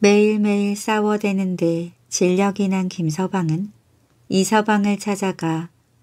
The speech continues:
하소연했습니다. "자네 식구들은 화목하게 사는데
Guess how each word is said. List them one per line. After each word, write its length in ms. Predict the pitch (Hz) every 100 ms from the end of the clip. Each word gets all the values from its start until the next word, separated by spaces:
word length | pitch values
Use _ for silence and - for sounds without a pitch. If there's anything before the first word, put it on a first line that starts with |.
| _
하소연했습니다. 1300 | 220 220 226 190 160 170 170 185 170 156 151 160 - _ _ _ _ _ _ _ _ _ _
"자네 400 | - - 185 185
식구들은 640 | 180 - - 170 170 175 180
화목하게 640 | - 185 180 - 175 175
사는데 520 | 170 165 160 156 170